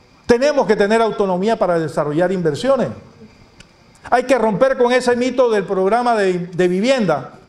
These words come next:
que sí, ciertamente hubo, hubo robo allí. Y nadie pagó por eso, a pesar de que fue condenado, a pesar de que fue condenado, porque Abraham Sayed fue condenado, condenado. Pero no estuvo un día en la cárcel.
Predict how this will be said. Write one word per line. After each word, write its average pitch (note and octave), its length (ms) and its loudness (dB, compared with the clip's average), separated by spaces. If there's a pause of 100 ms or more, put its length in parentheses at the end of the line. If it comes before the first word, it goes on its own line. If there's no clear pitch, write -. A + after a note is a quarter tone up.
(140)
que F3+ 140 2
sí, A#3 200 2
ciertamente A#3 600 0
hubo, A3 500 0
hubo A3+ 220 0
robo A#3 380 2
allí. E3+ 280 -6 (1160)
Y B3+ 120 2
nadie C#4 380 2
pagó C4+ 380 0
por B3+ 160 2
eso, G3 280 -2
a F3+ 80 0
pesar A#3+ 280 0
de C4+ 100 2
que G#3+ 100 -2
fue C4+ 200 -2
condenado, A#3 640 -2 (880)
a F#3 140 2
pesar C4 300 2
de C#4 100 0
que A#3 100 2
fue A#3+ 160 2
condenado, F#3+ 560 -2 (240)
porque G#3+ 160 0
Abraham B3+ 240 0
Sayed C4 320 0
fue C4+ 240 0
condenado, G#3 540 -2
condenado. D3+ 420 -4 (2000)
Pero D3 160 2
no G3 100 2
estuvo A3+ 220 0
un A3 120 0
día G#3+ 120 2
en F#3 60 0
la D#3 80 -2
cárcel. - 380 -10